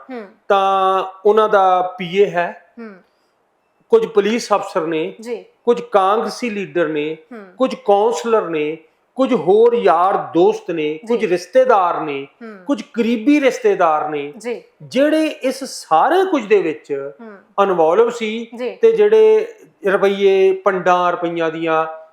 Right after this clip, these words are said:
Speaker 2: ਦੇਖੋ, ਪੰਜਾਹ ਪੰਜਾਹ ਲੱਖ ਰੁਪਈਆ ਤੇ ਪੰਡ 'ਚ ਹੀ ਆਉਂਦਾ ਹੈ, ਕੋਈ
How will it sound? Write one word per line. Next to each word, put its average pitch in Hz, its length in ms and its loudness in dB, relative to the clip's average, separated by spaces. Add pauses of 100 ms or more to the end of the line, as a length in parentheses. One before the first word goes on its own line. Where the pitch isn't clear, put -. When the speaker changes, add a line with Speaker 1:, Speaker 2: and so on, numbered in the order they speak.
(120)
Speaker 2:
ਦੇਖੋ, 202 280 0
ਪੰਜਾਹ 175 380 2
ਪੰਜਾਹ 208 240 2
ਲੱਖ 165 280 0
ਰੁਪਈਆ 180 240 -2
ਤੇ 208 120 0
ਪੰਡ 170 300 -2
'ਚ 175 120 -16
ਹੀ 190 80 -6
ਆਉਂਦਾ 170 280 -2
ਹੈ, 277 60 -2
ਕੋਈ 240 260 0